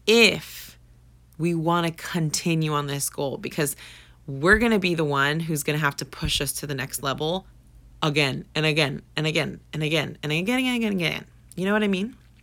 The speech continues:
All right, so now I wanna share with you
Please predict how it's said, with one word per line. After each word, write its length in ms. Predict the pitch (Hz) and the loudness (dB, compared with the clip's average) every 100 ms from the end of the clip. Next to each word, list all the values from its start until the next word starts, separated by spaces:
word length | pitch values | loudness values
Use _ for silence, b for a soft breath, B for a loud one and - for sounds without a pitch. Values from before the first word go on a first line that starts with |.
| - | 4
All 60 | 175 | 6
right, 200 | 151 - | 6 4
so 220 | 170 160 B B - | 2 2 B B -2
now 280 | 185 190 233 | 4 6 6
I 80 | 262 | 6
wanna 240 | 247 214 | 4 4
share 280 | 196 190 165 | 2 4 4
with 180 | 170 165 | 2 0
you 280 | 165 156 | -2 -2